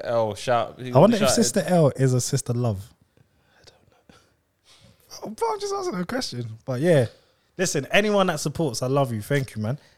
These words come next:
Speaker 2: Um, this week we're gonna start off. You know us anyway. We start off with something and we just start going elsewhere.
Speaker 1: Yeah.
Speaker 2: Thames is trying to distract himself with his phone, but this is, this
Speaker 3: Sorry,
Speaker 2: is
Speaker 3: no, no, I'm back. I'm
Speaker 2: it's
Speaker 3: back.
Speaker 2: cool.
Speaker 3: I'm listening.
Speaker 2: It's
Speaker 3: I'm listening.
Speaker 2: cool. It's cool.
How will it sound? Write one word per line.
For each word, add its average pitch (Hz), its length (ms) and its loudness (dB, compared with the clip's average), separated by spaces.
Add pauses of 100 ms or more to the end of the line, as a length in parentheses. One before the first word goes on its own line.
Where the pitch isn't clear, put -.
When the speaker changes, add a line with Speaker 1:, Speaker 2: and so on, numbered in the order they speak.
(160)
Speaker 2:
Um, 131 280 4
this 165 260 2
week 151 320 0
we're 131 100 -4
gonna 127 240 0
start 151 460 2
off. 127 240 -4
You 165 100 -2
know 196 220 4
us 135 220 -4
anyway. 151 200 -2
We 123 120 0
start 151 240 0
off 123 100 -6
with 117 100 -8
something 107 260 -8
and 107 80 -4
we 110 60 -4
just 107 180 -10
start - 260 -16
going 101 240 -12 (520)
elsewhere. 101 400 -6 (160)
Speaker 1:
Yeah. 107 300 -8 (500)
Speaker 2:
Thames 117 260 2
is 113 60 -2
trying 113 220 -2
to 113 100 -4
distract 104 460 -6
himself 107 320 -6
with 101 100 -8
his 101 140 -8
phone, 101 340 -8
but 107 160 -10
this 139 140 -4
is, 147 180 -6
this 143 160 -8
Speaker 3:
Sorry, 139 140 -4
Speaker 2:
is 127 80 -4
Speaker 3:
no, 131 80 -8
no, 123 100 -8
I'm 120 140 -6
back. 117 200 -4
I'm 104 60 -12
Speaker 2:
it's 107 100 -6
Speaker 3:
back. - 100 -6
Speaker 2:
cool. 151 120 -8
Speaker 3:
I'm 110 120 -8
listening. 98 260 -8
Speaker 2:
It's - 100 0
Speaker 3:
I'm 101 60 -8
listening. 147 260 0
Speaker 2:
cool. 127 160 -6
It's 147 120 -2
cool. 123 300 -12